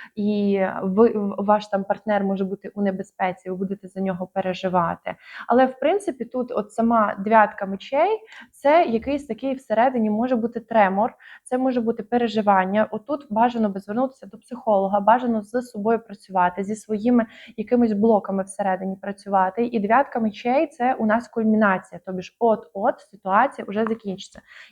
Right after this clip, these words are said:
Я вам хочу іще карту сюди. Чим же ж це все закінчиться для скорпіонів? Так.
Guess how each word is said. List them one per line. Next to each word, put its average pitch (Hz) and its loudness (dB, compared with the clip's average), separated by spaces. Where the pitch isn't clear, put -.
Я 233 2
вам 247 2
хочу 269 2
іще 214 0
карту 180 -4
сюди. 185 -4
Чим 285 2
же 247 0
ж 240 -2
це 226 0
все 220 -2
закінчиться 202 -4
для 196 -8
скорпіонів? 190 -6
Так. 196 -2